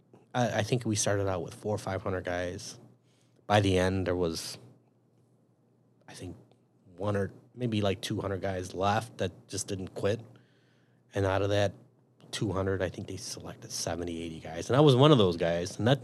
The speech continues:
<laughs> you know, I was never a Green Beret, but that was one of the most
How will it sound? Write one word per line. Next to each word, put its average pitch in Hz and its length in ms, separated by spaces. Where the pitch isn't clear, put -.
<laughs> 165 100
you 165 140
know, 151 160
I 147 160
was 147 200
never 139 280
a 117 40
Green 117 240
Beret, 110 380
but 110 100
that 117 160
was 127 320
one 110 160
of 104 60
the 98 80
most 110 420